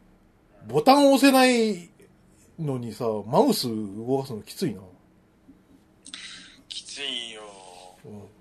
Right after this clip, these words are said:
Speaker 2: 今は新人研修の期間で、今の俺の担当している週なんだけど、
Speaker 1: はい。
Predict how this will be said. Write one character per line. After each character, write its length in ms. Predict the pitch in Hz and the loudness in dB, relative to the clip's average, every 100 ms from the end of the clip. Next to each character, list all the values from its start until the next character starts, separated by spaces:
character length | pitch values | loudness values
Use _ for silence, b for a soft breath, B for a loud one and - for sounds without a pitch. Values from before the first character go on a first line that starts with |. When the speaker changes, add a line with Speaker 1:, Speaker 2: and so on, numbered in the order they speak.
| - | -14
Speaker 2:
今 180 | 185 202 | -10 -6
は 360 | 151 139 127 123 | -4 -4 -6 -8
新 260 | - 185 | -10 -12
人 180 | 185 196 | -12 -12
研 220 | 185 196 | -10 -12
修 220 | 185 - 123 104 | -12 -14 -16 -20
の 140 | 101 - | -20 -18
期 140 | - | -16
間 160 | 131 101 _ | -16 -18 _
で、 440 | 101 107 98 95 _ _ | -18 -18 -18 -20 _ _
今 240 | - 151 123 | -14 -10 -10
の 180 | 107 110 | -12 -18
俺 160 | 127 135 | -20 -18
の 140 | 135 | -16
担 260 | 131 139 131 | -14 -14 -14
当 160 | 139 | -14
し 80 | 131 | -14
て 180 | - 131 | -16 -18
い 40 | |
る 100 | 120 | -14
週 240 | - - 120 | -14 -14 -14
な 120 | 98 | -18
ん 80 | 90 | -20
だ 100 | - | -20
け 100 | 98 | -18
ど、 300 | 113 107 92 | -16 -16 -18
Speaker 1:
は 160 | - | -18
い。 80 | 110 | -18